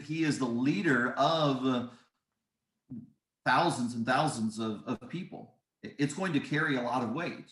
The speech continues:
And, and a lot of people have celebrated the statements that he's made and, and are saying, "You see, the,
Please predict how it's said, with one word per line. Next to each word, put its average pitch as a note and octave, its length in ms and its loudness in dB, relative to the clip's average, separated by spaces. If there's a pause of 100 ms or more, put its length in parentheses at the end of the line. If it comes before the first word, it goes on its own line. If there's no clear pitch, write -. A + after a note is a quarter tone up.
(240)
And, C3+ 240 2
and D3 120 4
a D3 120 0
lot - 120 4
of - 40 -2
people D#3+ 300 0
have B2+ 160 0
celebrated B2 880 0 (460)
the C3 60 0
statements D3+ 440 0
that D3+ 140 -2
he's C#3+ 180 2
made C3+ 540 -2 (460)
and, C3 280 2
and C3+ 140 2
are B2+ 140 0
saying, F#3 180 -2
"You C3+ 100 2
see, A#3 500 0
the, D3 120 2